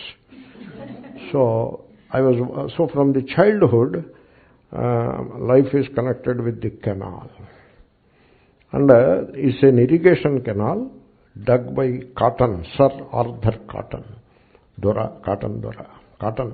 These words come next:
that is his name. And, uh, while walking on the canal, so many things can be learned by observing the canal.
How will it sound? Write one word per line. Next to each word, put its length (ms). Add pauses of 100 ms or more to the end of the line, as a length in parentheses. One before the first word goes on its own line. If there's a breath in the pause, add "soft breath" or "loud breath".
(140)
that 160
is 140
his 200
name. 400 (720 soft breath)
And, 180
uh, 280 (400)
while 220
walking 400
on 140
the 80
canal, 760 (600 soft breath)
so 540
many 280
things 280 (120)
can 200
be 80
learned 640 (520 soft breath)
by 180
observing 840
the 100
canal. 560